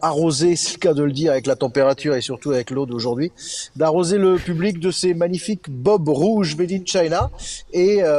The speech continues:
euh, évidemment, entre ceux qui sont arrivés à bon port et ceux qui sont restés sur la chaussée,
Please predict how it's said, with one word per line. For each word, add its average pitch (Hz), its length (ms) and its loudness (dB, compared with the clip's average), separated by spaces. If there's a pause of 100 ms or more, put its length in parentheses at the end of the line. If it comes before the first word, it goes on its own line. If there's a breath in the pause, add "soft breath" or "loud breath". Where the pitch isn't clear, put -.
(580)
euh, 139 240 -8
évidemment, 147 640 -2 (140)
entre 165 260 -6
ceux - 180 -4
qui - 160 -6
sont 170 220 -4
arrivés 147 240 0
à 147 80 2
bon 151 140 -2
port 165 260 0
et 127 80 -2
ceux - 180 -4
qui - 180 -8
sont 143 160 -4
restés 147 300 -2
sur 156 160 -4
la 139 80 2
chaussée, 135 420 -4